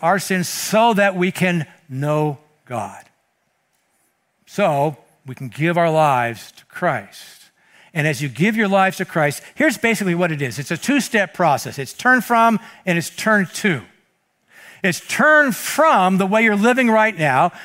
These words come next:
which has little or nothing to do with God, and, and probably in a deep sense represents re-, rejection of God. Turn from that way and turn to Jesus, giving your allegiance to him, saying, "I'm gonna follow Jesus now."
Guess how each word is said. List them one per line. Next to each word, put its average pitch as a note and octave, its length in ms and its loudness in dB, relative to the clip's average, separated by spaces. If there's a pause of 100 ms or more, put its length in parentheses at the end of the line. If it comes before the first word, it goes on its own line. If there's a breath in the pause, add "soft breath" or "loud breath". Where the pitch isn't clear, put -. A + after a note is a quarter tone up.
(100)
which A3+ 140 -2
has A#3 200 2
little B3+ 300 2
or A3+ 80 4
nothing A3+ 360 2
to G3 60 0
do F#3+ 200 -2
with F3+ 200 -4
God, D3+ 460 2 (500 soft breath)
and, F3 160 -2 (120)
and E3+ 160 -2
probably A#3 800 4
in E3 60 0
a D#3 60 0
deep G3 280 0
sense E3+ 260 -4
represents E3+ 600 -2
re-, C#3 200 -10 (180)
rejection E3 600 -2
of C#3 140 -4
God. A2 280 -6 (300 loud breath)
Turn D4 420 2
from F#3+ 300 0
that B3 340 2
way C#3 420 0 (220 loud breath)
and G#3 260 0
turn B3+ 380 2 (120)
to G3 560 2 (280 loud breath)
Jesus, C#3 920 -2 (260 soft breath)
giving A#3+ 280 2
your G#3+ 140 4
allegiance A#3 680 2
to A#3 120 -2
him, D#3+ 280 0
saying, E3+ 200 0
"I'm F3 60 0
gonna F3 120 -4
follow F#3 320 4
Jesus F3+ 440 -2
now." B2 220 -2